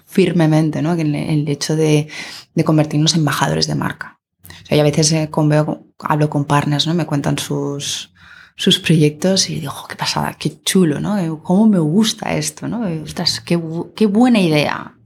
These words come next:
Y, y yo me, soy muy pasional y me, me, me ilusiono, ¿no? Y digo, "Qué bien", porque es que, em, te es mucho más fácil,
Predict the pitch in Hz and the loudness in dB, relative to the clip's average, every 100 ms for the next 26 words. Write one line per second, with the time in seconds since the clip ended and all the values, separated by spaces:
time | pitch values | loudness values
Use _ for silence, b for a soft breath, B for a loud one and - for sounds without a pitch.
0 | - 196 170 175 147 160 208 - - - | -6 -4 -2 -2 2 2 2 0 -6 -4
1 | 170 196 196 - 156 214 294 151 151 147 | 0 2 0 -2 0 0 2 0 0 -2
2 | 151 139 - - 156 151 151 - 220 214 | -4 -4 -10 -4 0 0 2 2 4 2
3 | 165 285 285 180 - _ _ - 233 208 | 0 0 -2 -6 -12 _ _ -2 0 0
4 | 170 226 156 151 147 180 180 B B B | 2 2 0 -2 -2 -2 -4 B B B
5 | B B B _ - 185 185 180 - - | B B B _ -2 2 2 2 -2 -6
6 | - - _ _ _ _ _ - 170 - | -14 -16 _ _ _ _ _ -2 -2 -2
7 | - 180 220 220 220 202 - - 202 - | 0 2 2 0 -4 -4 -6 -2 -2 -2
8 | 165 - | -4 -4